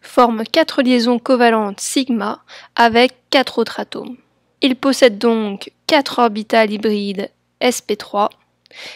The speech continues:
et sa géométrie est tétraédrique. Tétraédrique. Ce deuxième atome de carbone ici forme lui aussi quatre liaisons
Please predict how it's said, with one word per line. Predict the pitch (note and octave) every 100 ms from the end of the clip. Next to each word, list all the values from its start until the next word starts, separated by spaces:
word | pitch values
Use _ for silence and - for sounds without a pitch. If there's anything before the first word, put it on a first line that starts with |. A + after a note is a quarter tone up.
| - -
et | C4 - -
sa | - A3
géométrie | G3+ B3 C4+ A3+ - - A3 - -
est | A3 A3+ _ _ -
tétraédrique. | C#4 C4+ - A3 - _ _ - A3 G3+ F#3+ - - - _ _ _ _ _ -
Tétraédrique. | A3 - - - G3+ _ _ _ _ _ _ _ _ _ _ A#3+ G3+ F#3+ F#3 - - - - _ _ _ _ _ _ _ _ _ _ _ _ _ _ _ _ _ _ _ _ _ _ _ _ _ - - - - _
Ce | - D4
deuxième | C#4 B3+ C4 B3+
atome | B3 B3+
de | A3+
carbone | A3 A#3 G#3+ A3 G#3
ici | G#3 - C4+ D#4+ - - - -
forme | - B3+ A#3+ G#3+
lui | A3 C4+ C#4
aussi | A3 - C4+ D4 - - _
quatre | D#4 C#4+ - -
liaisons | A3+ A#3 A3+ A#3+ A3